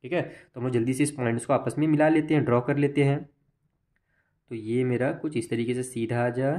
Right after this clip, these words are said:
एकदम सीधा करना है अपने को, ध्यान रखना कि आपको एकदम सीधाई में हो। ठीक है, मैं इसको थोड़ा नीचे ड्रॉ कर लेता हूँ। नीचे क्यों ड्रॉ कर रहा हूँ वो भी मैं आपको थोड़ा सा आगे बताऊँगा, जब वीडियो में हम लोग आगे चलेंगे ना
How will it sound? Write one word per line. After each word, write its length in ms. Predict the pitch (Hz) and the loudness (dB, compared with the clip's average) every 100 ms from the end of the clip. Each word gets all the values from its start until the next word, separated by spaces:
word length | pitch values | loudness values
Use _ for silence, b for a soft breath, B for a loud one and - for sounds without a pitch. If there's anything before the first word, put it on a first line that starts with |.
| - _ - | -6 _ -12
एकदम 200 | 117 117 | -8 -8
सीधा 360 | - 117 123 127 | -8 -6 -4 -4
करना 300 | 127 120 123 | -4 -4 -2
है 60 | |
अपने 160 | 123 123 | -2 -2
को, 120 | 147 | -2
ध्यान 240 | 120 117 120 | -2 -2 -2
रखना 260 | 135 156 | -2 -2
कि 440 | 277 - _ _ 120 | -4 -10 _ _ -12
आपको 140 | 165 | -4
एकदम 120 | 180 | -4
सीधाई 360 | 185 151 131 120 | 0 2 4 2
में 120 | 104 | 2
हो। 120 | 98 104 - _ - | -4 -12 -20 _ -8
ठीक 80 | 143 | 0
है, 60 | |
मैं 80 | 147 | 2
इसको 100 | 165 | 2
थोड़ा 200 | 156 156 | 2 4
नीचे 260 | 131 127 170 | 4 6 6
ड्रॉ 180 | 156 147 | 6 6
कर 160 | 135 | 4
लेता 220 | 120 - | 0 2
हूँ। 120 | 131 160 | 2 2
नीचे 200 | 127 151 | 2 2
क्यों 200 | 160 156 | 4 6
ड्रॉ 140 | 151 | 4
कर 160 | 147 127 | 4 2
रहा 100 | 147 | 2
हूँ 80 | 160 | 2
वो 80 | |
भी 100 | 131 | 2
मैं 80 | 131 | 2
आपको 160 | 127 131 | 0 -2
थोड़ा 160 | 127 | -2
सा 140 | 120 165 | -2 0
आगे 200 | 120 123 | 2 2
बताऊँगा, 340 | 120 107 104 | 0 -2 -4
जब 120 | 104 101 | -4 0
वीडियो 200 | 110 123 | 0 2
में 80 | 127 | 0
हम 60 | |
लोग 100 | 127 | 0
आगे 180 | 113 123 | 0 0
चलेंगे 440 | - - 139 147 | -4 -2 0 2
ना 180 | 147 214 | 0 -4